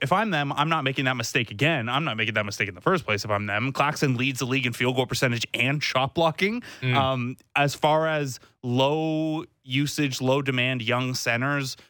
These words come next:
Speaker 1: who can anchor your defense and, like, don't need a lot of touches, like, he's a perfect fit for what they're doing. The, the
Speaker 2: Mm-hmm.
Speaker 1: one thing that we can't underestimate with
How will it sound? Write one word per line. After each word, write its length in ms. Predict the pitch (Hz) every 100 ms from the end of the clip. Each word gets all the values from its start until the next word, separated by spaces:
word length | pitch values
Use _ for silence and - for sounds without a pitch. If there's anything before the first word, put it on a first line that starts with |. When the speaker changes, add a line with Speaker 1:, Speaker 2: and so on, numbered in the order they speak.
| -
Speaker 1:
who 100 | 139
can 180 | - 123
anchor 480 | 120 123 131 127 127
your 180 | 117
defense 720 | 113 120 117 135 131 127 - - _ -
and, 180 | 117 107
like, 240 | 107 107
don't 320 | 120 113 -
need 220 | 117 117 123
a 60 |
lot 180 | 117 117
of 100 | 107
touches, 460 | 123 131 180 175 120
like, 240 | 104 - - _ _ _ _ _
he's 140 | 123 101
a 40 |
perfect 500 | - 147 123 113 - _
fit 280 | - 156 127
for 100 | 123
what 180 | 110 110
they're 80 | 110
doing. 320 | 113 113 123
The, 200 | 117 117
the 220 | 113 123 113
Speaker 2:
Mm-hmm. 240 | 95 123
Speaker 1:
one 360 | 139 156 151 143
thing 300 | 147 147 135
that 160 | 123
we 100 | 123
can't 320 | 117 123 127 120
underestimate 840 | 120 113 131 - 120 113 110 113 - _ _ _ _ _ -
with 260 | 120 113